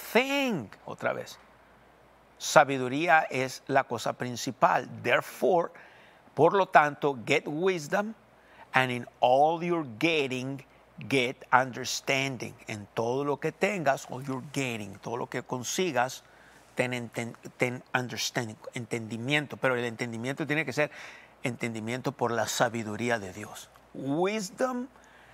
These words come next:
is the principal thing", es la cosa principal. ¿Sí? Nueva versión internacional. La sabiduría es lo primero.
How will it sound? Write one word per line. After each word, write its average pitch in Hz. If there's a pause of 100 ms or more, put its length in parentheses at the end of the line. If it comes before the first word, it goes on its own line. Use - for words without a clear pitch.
(340)
is 151
the 131 (140)
principal 131 (420)
thing", - (340)
es 123
la 131
cosa 120
principal. - (1300)
¿Sí? 135 (120)
Nueva 127
versión 127
internacional. 123 (3500)
La 131
sabiduría 110
es 104
lo 107
primero. -